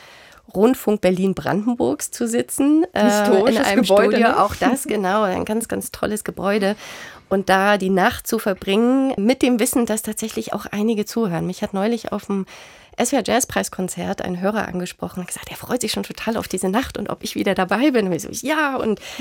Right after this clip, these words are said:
Speaker 1: <laughs> also es gibt auch Leute, die sich dann wirklich anhören. Wir stellen's aber auch zum Nachhören in die Mediathek beziehungsweise in die Audiothek.
Speaker 2: Mhm.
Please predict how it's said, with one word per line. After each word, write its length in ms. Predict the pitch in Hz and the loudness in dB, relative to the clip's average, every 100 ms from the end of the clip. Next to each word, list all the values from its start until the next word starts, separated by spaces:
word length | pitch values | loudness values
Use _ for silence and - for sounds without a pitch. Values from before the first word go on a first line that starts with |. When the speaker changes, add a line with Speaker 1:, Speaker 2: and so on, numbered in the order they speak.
| - | -8
Speaker 1:
<laughs> 280 | - - - | -8 -4 0
also 160 | 226 | 2
es 80 | 226 | 2
gibt 240 | 262 - | 0 -2
auch 100 | 226 | 0
Leute, 300 | 190 208 240 | 2 2 2
die 100 | 190 | -2
sich 160 | 180 180 | -2 -2
dann 160 | 180 175 | -2 0
wirklich 340 | 170 - - | -2 -6 -4
anhören. 340 | 175 185 185 | 0 2 2
Wir 100 | 180 | 0
stellen's 500 | 190 - 180 202 214 | -2 -2 2 4 4
aber 320 | - 170 170 - | -2 -6 -4 -4
auch 220 | 170 - | -4 -6
zum 180 | 170 165 | -6 -4
Nachhören 460 | 151 160 - 160 | -4 -6 -8 -10
in 100 | 165 | -10
die 80 | 160 | -12
Mediathek 720 | 170 170 165 - - - - | -12 -12 -14 -10 -8 -8 -12
beziehungsweise 540 | - - 175 170 160 | -14 -12 -12 -14 -14
in 100 | - | -14
die 100 | - | -12
Audiothek. 380 | - - - 226 | -12 -14 -10 -6
Speaker 2:
Mhm. 360 | 196 190 180 | -4 -4 -8